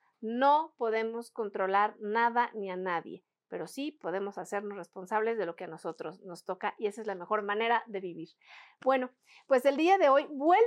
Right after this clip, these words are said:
con nosotros porque ustedes lo pidieron, Javier Vargas,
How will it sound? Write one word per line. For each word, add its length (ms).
con 120
nosotros 540
porque 260
ustedes 380
lo 220
pidieron, 600
Javier 520
Vargas, 500